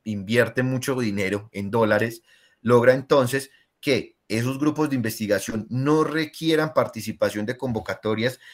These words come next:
de ciencia, porque es que tienen un aliado ahí que fortalece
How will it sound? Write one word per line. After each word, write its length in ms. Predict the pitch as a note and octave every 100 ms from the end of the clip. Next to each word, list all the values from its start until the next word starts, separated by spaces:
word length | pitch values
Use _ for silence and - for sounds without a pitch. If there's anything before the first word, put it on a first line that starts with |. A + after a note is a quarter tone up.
| -
de 140 | D3
ciencia, 540 | D3+ D#3+ B2+ A#2 A#2+ - _ _
porque 220 | A#2 A#2
es 80 | B2
que 120 | C#3+
tienen 360 | - D3+ D3+ D3
un 120 | D3
aliado 520 | C#3 C3+ C3+ C#3 C#3
ahí 160 | C3+ C3+
que 140 | C3+
fortalece 720 | A2+ G#2 G2 G2 F#2+ B2 B2